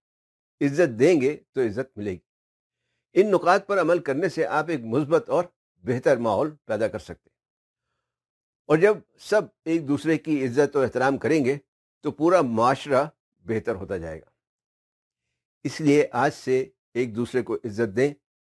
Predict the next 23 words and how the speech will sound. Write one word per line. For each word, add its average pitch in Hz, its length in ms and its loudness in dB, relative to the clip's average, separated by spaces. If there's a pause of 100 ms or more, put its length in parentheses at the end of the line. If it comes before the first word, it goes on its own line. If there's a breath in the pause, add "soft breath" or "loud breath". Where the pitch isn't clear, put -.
(180)
और 120 160 0
इज्जत 107 420 -4
पाएं। 92 240 -8 (600)
याद 147 260 4
रखें, 127 420 -4 (680)
बाअदब, 127 500 2 (500)
बामुराद, 117 600 0 (460)
बेअदब, 113 460 2 (460)
बेमुराद। 87 440 -6 (1000)
वीडियो 165 220 4
देखने 147 260 0
का 131 80 0
शुक्रिया। 156 360 -2
पसंद 135 280 -4
आई 139 120 2
हो 143 60 -2
तो 131 80 -4
लाइक, 127 200 -2
शेयर 123 200 -4
और 117 100 -2
कमेंट 110 280 -6
ज़रूर 143 240 0
करें। 143 260 0